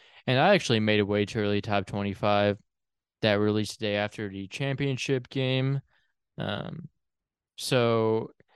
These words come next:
Dan, since, uh, since I was the one that wrote this, what things are you, like, really,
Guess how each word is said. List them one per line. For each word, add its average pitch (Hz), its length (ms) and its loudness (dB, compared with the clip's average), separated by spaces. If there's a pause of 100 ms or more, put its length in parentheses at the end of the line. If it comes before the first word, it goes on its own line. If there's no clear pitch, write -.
(680)
Dan, 120 260 2
since, 107 420 -6
uh, 95 540 0
since - 300 -8
I 170 120 4
was 165 120 6
the 143 60 4
one 135 100 2
that 113 100 0
wrote 107 220 0
this, 113 240 -4
what 139 240 2
things 127 320 -4
are 110 80 2
you, 110 320 0
like, 104 360 -2
really, 104 720 -2